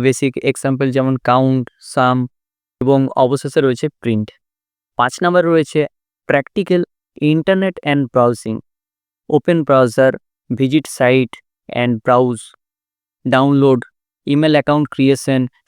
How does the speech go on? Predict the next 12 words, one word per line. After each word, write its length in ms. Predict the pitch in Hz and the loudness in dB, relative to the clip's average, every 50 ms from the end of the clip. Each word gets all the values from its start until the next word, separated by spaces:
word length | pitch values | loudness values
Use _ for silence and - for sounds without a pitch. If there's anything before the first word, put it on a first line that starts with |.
| - - | -10 -4
সেন্ড 220 | - 147 147 151 135 - - 139 | -2 0 0 0 -2 0 0 0
ইমেল, 240 | 131 131 131 127 123 127 - - - _ - 131 | 2 2 0 -2 -4 -6 -10 -16 -18 _ -4 -2
ওপেন 240 | 135 - 156 156 151 143 - 143 143 | 0 0 0 0 0 -2 -2 -2 -2
ইমেল 220 | 143 147 151 156 190 - _ _ - - - | 0 0 0 -2 -4 -8 _ _ -8 -4 -2
and 100 | 123 123 117 - - | -2 -2 -2 -4 -2
প্রিন্ট 240 | 147 160 170 175 170 - - _ _ _ _ _ _ - | -2 0 0 0 -2 -6 -12 _ _ _ _ _ _ -4
মেল। 260 | 120 120 113 110 104 - _ _ _ _ _ _ _ _ _ _ _ _ _ _ _ _ _ _ _ _ _ _ _ _ _ _ _ _ _ _ _ _ _ _ _ _ _ _ _ _ - | -4 -2 -2 -4 -6 -8 _ _ _ _ _ _ _ _ _ _ _ _ _ _ _ _ _ _ _ _ _ _ _ _ _ _ _ _ _ _ _ _ _ _ _ _ _ _ _ _ -12
ছ 20 | - - 151 156 | -4 -2 0 0
নম্বরে 220 | 170 180 185 180 175 | 2 2 2 2 4
রয়েছে 280 | 180 175 151 - - 160 170 226 - _ _ _ 120 120 | 2 2 2 0 -2 -4 -4 -4 -6 _ _ _ 0 0
multimedia 520 | 123 127 131 131 185 175 180 180 170 180 170 - | 2 2 2 0 0 -2 0 0 2 0 0 0
player, 260 | - 127 123 117 110 | 0 2 2 2 2